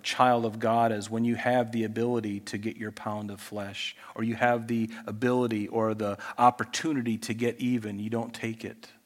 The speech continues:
And instead you do something just the opposite, because that's so otherworldly. Everybody responds in the nat-, you know,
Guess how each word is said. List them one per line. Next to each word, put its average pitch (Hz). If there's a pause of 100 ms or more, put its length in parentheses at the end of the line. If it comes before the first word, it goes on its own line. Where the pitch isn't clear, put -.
(1700)
And 107
instead 113
you 107
do 113
something 113
just 107
the 101
opposite, 101
because 104
that's 123
so 127
otherworldly. 113 (1120)
Everybody 131
responds 113
in 113
the 110
nat-, 110
you 127
know, 107